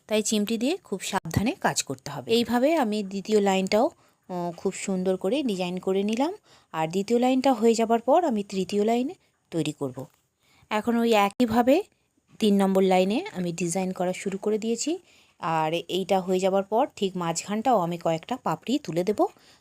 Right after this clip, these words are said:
আর এখন এইটা ডিজাইন প্রায় হয়েই গেছে, আর মনে হচ্ছে ঠিক যেন একটা ফুটে ওঠা গাঁদা ফুল। এখন এটা তৈরি করা হয়ে গেছে, এটাকে আমি প্লেটের উপর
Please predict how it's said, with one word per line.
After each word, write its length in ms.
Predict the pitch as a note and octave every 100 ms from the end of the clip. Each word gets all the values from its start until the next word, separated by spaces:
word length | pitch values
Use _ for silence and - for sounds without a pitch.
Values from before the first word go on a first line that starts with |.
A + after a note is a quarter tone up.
| _ _ _ _ G3+
আর 80 | G3+ G3
এখন 220 | - C#4+ - F#3+
এইটা 220 | F#3+ F#3 F3+ - F3
ডিজাইন 280 | F#3+ G3+ F#3 F#3+
প্রায় 160 | F#3+ F3
হয়েই 240 | F#3+ G#3 A3
গেছে, 200 | A3+ C#4+ D#4
আর 60 | A3 F#3
মনে 140 | G#3 B3
হচ্ছে 260 | C4 - F#3 -
ঠিক 140 | F#3 E3+
যেন 120 | G3+ A3 F4+ - - - E3
একটা 160 | - C4+ - -
ফুটে 280 | F3+ E3+ F3 F3
ওঠা 180 | G3 E4+ _ -
গাঁদা 240 | D3+ C3 C3
ফুল। 160 | - C3+ _ _ _ _ - -
এখন 240 | A#3 C#4 C4
এটা 120 | B3+ B3
তৈরি 200 | A#3 A3+ A#3+
করা 160 | A#3+ A3+
হয়ে 160 | B3 B3+
গেছে, 200 | C4 E4+ F#4
এটাকে 220 | A#3 F#3+
আমি 140 | F#3+ F#3+ -
প্লেটের 300 | F#3+ F#3+ G3
উপর 140 | G3